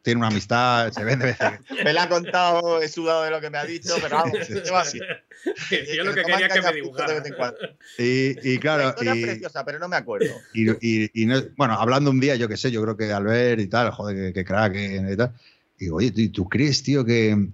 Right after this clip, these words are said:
Speaker 1: tengo este juego, qué tal? ¿Tú crees que le interesará? ¿Tú qué crees si, si, si le, tú, tú, te importa si me, si me das su contacto y le pregunto?". Oye, no se pierde nada, ¿no? Aquí, ah,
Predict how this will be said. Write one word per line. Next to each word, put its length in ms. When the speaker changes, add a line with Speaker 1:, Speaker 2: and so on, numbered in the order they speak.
Speaker 1:
tengo 180
este 160
juego, 540
qué 100
tal? 400
¿Tú 160
crees 220
que 100
le 60
interesará? 1160
¿Tú 140
qué 160
crees 280
si, 200
si, 400
si 140
le, 300
tú, 160
tú, 100
te 80
importa 420
si 160
me, 160
si 120
me 80
das 80
su 100
contacto 440
y 40
le 100
pregunto?". 800
Oye, 200
no 80
se 100
pierde 280
nada, 260
¿no? 220
Aquí, 340
ah, 240